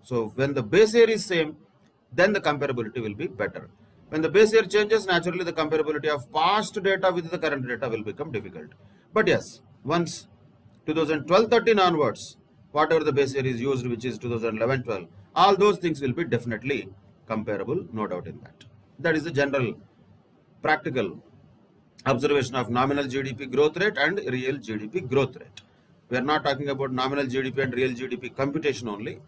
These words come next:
We are looking at the growth rates here of India, as published in Indian Express.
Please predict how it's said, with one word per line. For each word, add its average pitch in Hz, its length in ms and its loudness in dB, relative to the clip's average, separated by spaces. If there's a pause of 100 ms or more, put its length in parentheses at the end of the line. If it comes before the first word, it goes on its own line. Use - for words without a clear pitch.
(300)
We 120 80 -2
are 113 140 -4
looking 127 300 -4
at 123 180 -4
the 196 80 -4
growth 156 400 2
rates 123 340 -4 (100)
here 131 300 -2 (380)
of 104 180 -4
India, 101 400 -6 (220)
as 147 360 2 (160)
published 101 400 -6
in 90 200 -8 (340)
Indian 98 220 -6
Express. - 540 -18